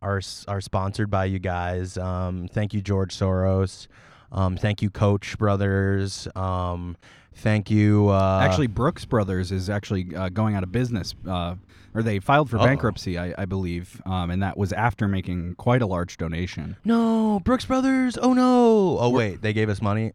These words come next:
Speaker 1: Oh, I'm sad about that now.
Speaker 2: I mean, I just don't know where I'm gonna get my,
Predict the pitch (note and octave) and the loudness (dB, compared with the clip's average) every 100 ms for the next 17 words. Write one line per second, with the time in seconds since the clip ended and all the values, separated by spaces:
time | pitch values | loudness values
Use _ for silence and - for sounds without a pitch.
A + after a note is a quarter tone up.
0 | - G#2 F2 E2 F#2+ F2+ - G#2+ E2 D#2 | -2 -2 -2 -2 -4 -4 -2 0 -2 -8
1 | D2+ - E2 - - - _ F#2 F2+ D#2 | -12 -10 -10 -12 -18 -20 _ -6 -6 -6
2 | D#2+ _ _ _ A2+ A#2 G#2+ - C3+ F3 | -14 _ _ _ 0 0 0 0 0 0
3 | - B2 G#2 G#2+ G#2 G#2 G#2 G2 F#2 F2+ | 0 0 2 0 0 0 0 -2 -4 -6
4 | G2 - F#2+ F#2 F2+ E2+ E2+ | -8 -6 -4 -4 -4 -6 -10